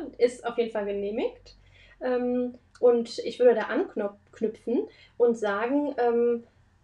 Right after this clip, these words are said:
allein, dass man da hingucken muss und dann gerettet wird, da sagt, ähm,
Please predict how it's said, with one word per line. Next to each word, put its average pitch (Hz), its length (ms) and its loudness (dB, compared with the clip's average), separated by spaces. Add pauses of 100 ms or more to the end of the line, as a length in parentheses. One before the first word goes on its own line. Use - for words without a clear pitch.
(140)
allein, 226 360 4
dass 277 160 2
man 233 140 2
da 202 180 4
hingucken 247 500 2
muss 240 300 2
und 226 220 -2
dann 262 340 2
gerettet 233 460 0
wird, 214 520 -2
da 214 140 0
sagt, 247 600 -2
ähm, 226 480 0